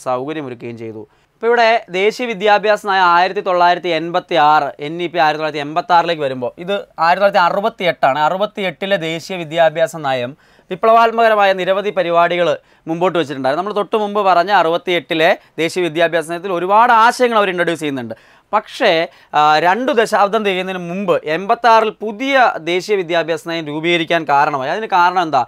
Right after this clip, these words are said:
അറുപത്തിയെട്ടിലെ ദേശീയ വിദ്യാഭ്യാസ നയത്തിൻ്റെ ഭാഗമായി അവതരിപ്പിക്കപ്പെട്ട പദ്ധതികൾ നടപ്പിലാക്കുന്നതിൽ സൂക്ഷ്മവും വിശദവുമായ തന്ത്രങ്ങളും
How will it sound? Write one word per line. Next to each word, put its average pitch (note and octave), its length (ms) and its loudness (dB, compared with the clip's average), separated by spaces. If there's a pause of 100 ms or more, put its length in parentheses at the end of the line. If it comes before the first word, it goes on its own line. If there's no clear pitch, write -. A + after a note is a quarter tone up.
(360)
അറുപത്തിയെട്ടിലെ A#3+ 720 0
ദേശീയ G#3 240 0
വിദ്യാഭ്യാസ G3+ 380 -2
നയത്തിൻ്റെ G3 300 -6
ഭാഗമായി E3+ 400 4
അവതരിപ്പിക്കപ്പെട്ട D3+ 580 -4 (120)
പദ്ധതികൾ D#3 320 -4 (100)
നടപ്പിലാക്കുന്നതിൽ E3 800 0 (420)
സൂക്ഷ്മവും B3 640 -4
വിശദവുമായ G#3 480 0 (100)
തന്ത്രങ്ങളും E3 480 -4